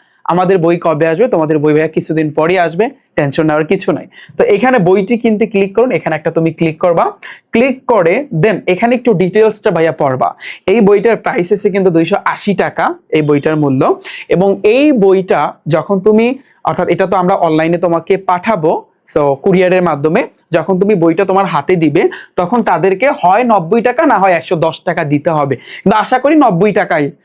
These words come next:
তোমাদের দিতে হবে, এক্সট্রা চার্জ দিতে হবে, এটা তোমাদের খরচ দিতে হবে, ওকে। আর এমনিতে প্রাইসটা হয়েছে কিন্তু দুইশো আশি টাকা। আবার বইলো না যে, "ভাইয়া, দুইশো আশি টাকা আপনাকে পাঠাইলাম, এখন আমাদের ডেলিভারি ম্যান আমাদের কাছ থেকে কেন নব্বই টাকা চায়?"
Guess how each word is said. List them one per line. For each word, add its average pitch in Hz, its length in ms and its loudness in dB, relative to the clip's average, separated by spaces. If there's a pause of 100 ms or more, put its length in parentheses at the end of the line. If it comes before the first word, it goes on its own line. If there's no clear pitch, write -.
(140)
তোমাদের 170 320 0
দিতে 190 200 0
হবে, 160 240 0
এক্সট্রা 160 380 -2
চার্জ 208 340 -2 (120)
দিতে 147 220 -2
হবে, 135 280 -4
এটা 160 200 -6 (120)
তোমাদের 190 360 0
খরচ 202 320 0 (360)
দিতে 202 220 2
হবে, 170 340 -2 (300)
ওকে। 196 240 -2 (220)
আর 156 180 -4
এমনিতে 214 420 2
প্রাইসটা 196 500 0
হয়েছে 226 240 0
কিন্তু 196 220 0
দুইশো 165 280 0
আশি 147 220 -6
টাকা। 143 260 -6 (420)
আবার 165 240 0
বইলো 202 260 4
না 196 160 0
যে, 180 60 2
"ভাইয়া, 185 180 2
দুইশো 165 260 0
আশি 156 220 -6
টাকা 180 200 0
আপনাকে 185 320 -2
পাঠাইলাম, 185 480 0 (300)
এখন 180 280 -2
আমাদের 180 340 0
ডেলিভারি 180 380 2
ম্যান 180 140 0
আমাদের 156 280 -2
কাছ 156 180 -6
থেকে 170 160 -2
কেন 180 220 -2
নব্বই 151 380 0
টাকা 139 260 -2
চায়?" 139 200 -4